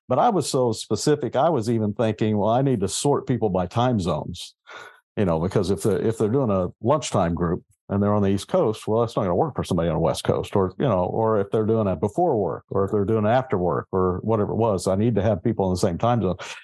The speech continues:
But I quickly realized there are people looking for a, a time slot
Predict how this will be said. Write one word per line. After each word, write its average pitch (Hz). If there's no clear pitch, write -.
But 127
I 135
quickly 139
realized 117
there 170
are 180
people 127
looking 135
for 101
a, 92
a -
time 156
slot 104